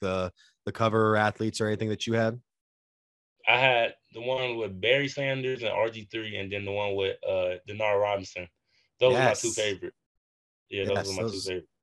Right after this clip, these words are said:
Speaker 1: those are classics, man. I, that's cool. I really like that. Uh, I, I wanted to talk, talk about you with this one 'cause <clears throat> I saw a couple of tweets you liked and retweeted. Are you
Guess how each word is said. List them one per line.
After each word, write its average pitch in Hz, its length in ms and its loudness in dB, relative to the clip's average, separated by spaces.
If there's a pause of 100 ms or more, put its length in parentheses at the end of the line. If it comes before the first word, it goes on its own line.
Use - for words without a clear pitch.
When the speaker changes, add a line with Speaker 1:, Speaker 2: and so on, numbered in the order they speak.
(500)
Speaker 1:
those 135 180 4
are 156 40 6
classics, 147 500 2
man. 95 180 -2
I, 104 100 2
that's 117 200 2
cool. 127 240 2
I 92 60 2
really 107 220 2
like 110 260 -2
that. 82 220 -6 (460)
Uh, 117 500 6
I, 165 120 4
I 151 160 2
wanted 233 280 2
to 151 160 0 (120)
talk, 147 300 4
talk 143 200 4
about 127 200 2
you 117 60 0
with 110 120 -2
this 120 180 -6
one 98 160 -8
'cause 101 300 -4 (100)
<clears throat> - 80 -4
I - 800 2
saw 123 180 6
a 117 60 8
couple 117 240 4
of 107 80 6
tweets - 240 0
you 110 100 4
liked 107 220 6
and 107 80 2
retweeted. 101 420 4
Are 123 140 4
you 254 420 2